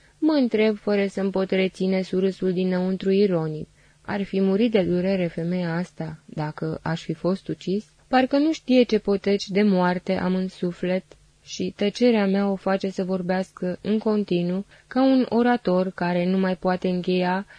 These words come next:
și se avântă inutil după asociația întâmplătoare a frazelor.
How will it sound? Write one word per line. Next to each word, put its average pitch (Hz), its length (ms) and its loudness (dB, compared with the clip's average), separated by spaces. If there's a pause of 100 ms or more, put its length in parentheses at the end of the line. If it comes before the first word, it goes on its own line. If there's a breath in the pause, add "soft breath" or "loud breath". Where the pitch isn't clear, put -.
(180 loud breath)
și - 180 -4
se 269 140 0
avântă 208 440 2
inutil 196 680 0
după 185 360 -4
asociația 190 840 0
întâmplătoare 165 840 -2
a 170 100 -4
frazelor. 156 720 -4